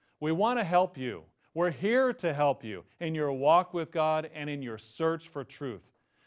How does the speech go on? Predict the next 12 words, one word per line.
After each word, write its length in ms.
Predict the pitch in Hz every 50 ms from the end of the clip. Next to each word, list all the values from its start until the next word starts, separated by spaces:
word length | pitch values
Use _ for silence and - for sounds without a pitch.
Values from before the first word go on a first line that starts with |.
| _ _
The 100 | - 147
stakes 480 | - - - - 175 175 175 170 - 165
are 80 | 151
too 340 | 151 - - - 240 254 240
high 420 | 156 135 180 196 202 165 127 117
to 140 | 107 - 151
only 360 | 151 151 160 165 160 147 135
guess 720 | 120 104 101 - 185 220 247 226 156 107 - - - - - _ _ _ _ _ _ -
on 160 | 165 160 160
these 220 | 160 160 156 139 110
vital 440 | 117 135 151 151 156 147 139 131
issues. 520 | 139 143 - - - 110 92 85 82 -